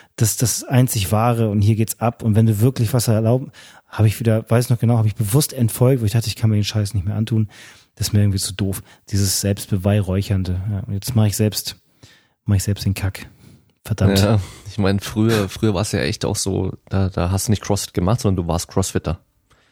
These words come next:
Speaker 2: So, dann, dann hattest du die Socken
Speaker 1: Ja.
Speaker 2: an, du hattest die Schuhe, du
Speaker 1: Ja,
Speaker 2: hattest die
Speaker 1: ja.
Speaker 2: Shorts und, äh, das Rogue-Shirt
Speaker 1: Ja, genau.
Speaker 2: und was weiß ich was, so, das
Speaker 1: Ja,
Speaker 2: war,
Speaker 1: ja, ja.
Speaker 2: das, äh, gibt ja auch das Outfit des Crossfitters
Speaker 1: Ja,
Speaker 2: so,
Speaker 1: ja.
Speaker 2: den erkennst du auf der
Speaker 1: Ja.
Speaker 2: Straße dann noch, oder auch im
Speaker 1: Ja,
Speaker 2: Fitnessstudio
Speaker 1: genau.
Speaker 2: erkennst du den.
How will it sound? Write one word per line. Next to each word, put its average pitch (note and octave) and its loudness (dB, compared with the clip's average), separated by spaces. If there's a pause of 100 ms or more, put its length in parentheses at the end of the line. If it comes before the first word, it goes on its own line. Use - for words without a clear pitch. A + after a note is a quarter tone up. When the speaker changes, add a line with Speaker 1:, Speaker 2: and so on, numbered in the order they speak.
(640)
Speaker 2:
So, F#2 0
dann, F2 0
dann F2 2
hattest G2 0
du G#2 -4
die F2+ 0
Socken F#2 0
Speaker 1:
Ja. A2+ 0
Speaker 2:
an, A2+ 2
du G2+ 2
hattest F#2+ -4
die - -4
Schuhe, A#2+ 2
du - -2
Speaker 1:
Ja, G#2+ 6
Speaker 2:
hattest G#2+ 0
die F#2+ -2
Speaker 1:
ja. G#2+ 2
Speaker 2:
Shorts A2 0
und, F#2 -2
äh, D2 -2
das F2 -6
Rogue-Shirt A2 4
Speaker 1:
Ja, A#2 6
genau. G#2+ 0
Speaker 2:
und G#2 2
was G#2+ -2
weiß F#2 -6
ich - -2
was, A#2+ 0
so, A2 0
das G#2 2
Speaker 1:
Ja, G#2 4
Speaker 2:
war, G2+ 4
Speaker 1:
ja, A2 0
ja. A2 -2 (500)
Speaker 2:
das, - -2
äh, A2 0
gibt - 0
ja - 4
auch G2+ 0
das - -2
Outfit - 0
des - -4
Crossfitters A#2+ 2
Speaker 1:
Ja, A2 4
Speaker 2:
so, G#2+ 4
Speaker 1:
ja. G#2+ 0
Speaker 2:
den A2 2
erkennst G#2 0
du - -4
auf G2+ -4
der A2+ 0
Speaker 1:
Ja. A2 2
Speaker 2:
Straße A2+ 0
dann A2 2
noch, A2 0 (320)
oder - 0
auch - 0
im A2 2
Speaker 1:
Ja, A2 2
Speaker 2:
Fitnessstudio A#2 2
Speaker 1:
genau. - 2
Speaker 2:
erkennst A2 0
du G#2+ -2
den. G2+ 2